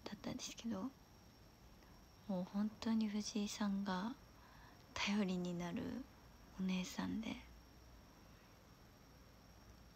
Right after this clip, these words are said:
そう、なんかさきぽんを見てて、も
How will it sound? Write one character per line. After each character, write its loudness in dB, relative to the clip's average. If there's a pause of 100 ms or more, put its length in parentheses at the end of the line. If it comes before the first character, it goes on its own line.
(960)
そ 6
う、 8
な 8
ん 8
か 2 (240)
さ 6
き 0
ぽ 8
ん 10
を 4
見 8
て 4
て、 6
も 2